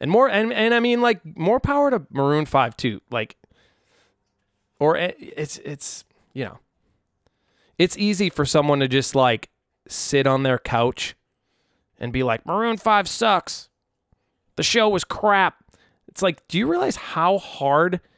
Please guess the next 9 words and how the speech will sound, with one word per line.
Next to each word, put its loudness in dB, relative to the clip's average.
it 4
is 0
to -4
actually 0
put 2
on 0
a -2
halftime -2
show 2